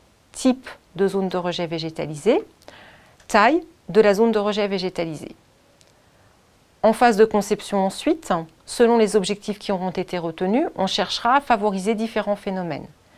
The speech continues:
Par exemple, l'oxygénation de l'eau en incorporant des cascades sur le parcours hydraulique. L'infiltration sous les sols en retenant une alimentation par alternance des bassins qui est favorable.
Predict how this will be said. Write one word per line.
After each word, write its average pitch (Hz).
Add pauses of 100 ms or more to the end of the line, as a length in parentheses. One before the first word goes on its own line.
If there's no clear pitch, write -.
(260)
Par 156
exemple, 190 (560)
l'oxygénation 190
de 175
l'eau 254 (320)
en 190
incorporant 196
des 220
cascades 220
sur -
le 190
parcours 214
hydraulique. 202 (800)
L'infiltration 202
sous -
les 190
sols 311 (420)
en 196
retenant 233 (240)
une 240
alimentation 220
par 196
alternance 190 (120)
des 196
bassins 202 (100)
qui -
est 247
favorable. 202